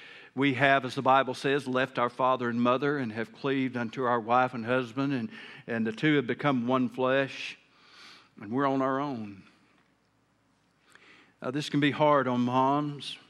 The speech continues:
It can be hard on dads, but that must happen. One writer put it very simply, "You have to leave a home to make a home." And so there's that time then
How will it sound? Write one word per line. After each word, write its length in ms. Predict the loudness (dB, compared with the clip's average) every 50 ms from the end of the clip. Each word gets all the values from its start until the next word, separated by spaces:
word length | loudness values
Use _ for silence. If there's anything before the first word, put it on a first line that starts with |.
| -20 -20
It 80 | -16
can 120 | -14 -10 -8
be 100 | -8 -8
hard 340 | -6 -4 -2 0 0 2 0
on 160 | 0 0 0
dads, 400 | 0 2 2 2 2 2 0 -2
but 200 | -4 -6 -2 -2
that 200 | -2 -2 -2 -2
must 240 | -2 -2 -2 -2 -4
happen. 480 | -4 -4 -4 -4 -6 -8 -8 -8 -8 -12 _ _ _ _ _ _ _ _ _ _ _ _ _ _ _ _ _ _ _ _ _ _ _ _ _ -12
One 200 | -8 -6 -2 0
writer 260 | 2 2 2 0 -2
put 220 | -2 -2 -2 -2
it 180 | -2 -4 -6 -10 -20 -20 -18 -18
very 280 | -12 -6 -4 -4 -2
simply, 540 | -4 -2 -2 -4 -4 -4 -6 -10 -12 -12 -14 -18 _ _ -20 -20 -20 _ _ _
"You 80 | -6 -4
have 160 | -4 -2 -2
to 60 | -4
leave 280 | -2 0 0 0 0 -2
a 40 |
home 360 | -4 -4 -2 -2 0 0 -2 -2
to 80 | -2
make 240 | -2 -4 -4 -4 -6
a 40 | -10
home." 460 | -10 -8 -8 -8 -10 -12 -14 -18 -20 _ _ _ _ _ _ _ _ -20 -20 _ _ _ _ _ _ _ _ _ _ _ _ _ _ _ _ _ _ _ _ _ _ _ _ _ _ _ _ _ _ _ _ _ _ _ _ _ -8
And 100 | -6 0
so 140 | 2 4 4
there's 220 | 6 4 4 4
that 200 | 2 0 0 -2
time 500 | 0 2 4 4 6 4 4 4 2 0
then 680 | -2 -2 -2 0 0 0 2 0 0 -2 -2 -6 -10